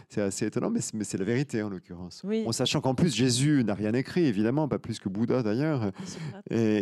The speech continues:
Speaker 1: et il s'exprimait, comme vous le savez, en araméen, alors que les évangiles ont été,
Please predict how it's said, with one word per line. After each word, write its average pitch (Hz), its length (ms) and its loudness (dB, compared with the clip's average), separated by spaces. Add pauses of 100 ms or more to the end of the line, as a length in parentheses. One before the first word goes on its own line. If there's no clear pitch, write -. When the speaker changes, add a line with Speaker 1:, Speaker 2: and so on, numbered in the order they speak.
Speaker 1:
et 113 80 6
il 107 80 4
s'exprimait, 113 540 0
comme 104 160 -2
vous 101 80 -2
le - 40 -6
savez, 104 240 0
en 101 140 2
araméen, 139 760 2 (120)
alors 104 180 0
que 107 100 -4
les 104 200 2
évangiles 104 400 0
ont 92 80 0
été, 90 380 -6